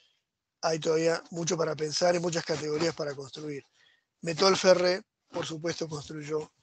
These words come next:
una muy valiosa, ¿eh? que merecerá sus, sus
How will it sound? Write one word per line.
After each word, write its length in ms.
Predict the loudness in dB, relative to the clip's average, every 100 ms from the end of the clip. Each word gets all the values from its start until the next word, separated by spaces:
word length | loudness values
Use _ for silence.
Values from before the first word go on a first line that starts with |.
| -14 -8 -6 -8 -12 _ _ 0
una 280 | 4 6
muy 180 | 6 4
valiosa, 580 | 2 0 -2 -4 -6 -12 _ _ _ _
¿eh? 220 | -18 -18 -20 _ _ _
que 140 | -2 0
merecerá 520 | 0 -2 0 0 0
sus, 400 | -4 -14 -16 -18 _ _ _ _ -6 -4 -2 -4 -12 _ _ _ _
sus 320 | -14 -12